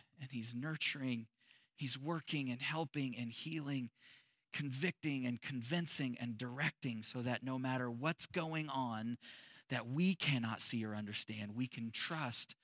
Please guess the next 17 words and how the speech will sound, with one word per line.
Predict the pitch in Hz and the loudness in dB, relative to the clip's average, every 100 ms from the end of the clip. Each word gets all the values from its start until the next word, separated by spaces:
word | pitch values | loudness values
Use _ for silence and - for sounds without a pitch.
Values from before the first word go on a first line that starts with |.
| _ - _ | _ -20 _
where | 107 117 139 143 | -4 0 0 0
he's | 131 - 131 123 | -2 -4 -2 -2
taking | - 135 131 - 104 110 - | -4 -2 -4 -4 -8 -8 -10
us. | - - - _ _ _ _ _ _ _ - | -8 -6 -8 _ _ _ _ _ _ _ -6
And | 117 | -4
so | 117 | -2
this | 110 151 180 | 0 0 0
is | 156 | 0
what | 156 | 2
I | 147 | 2
wanna | 143 143 | 2 0
challenge | - 127 123 120 | 0 -2 -2 -2
you | 120 | -2
to | 113 | -4
do | 104 | -4
this | 101 110 - | -6 -6 -6
week. | 95 - | -10 -16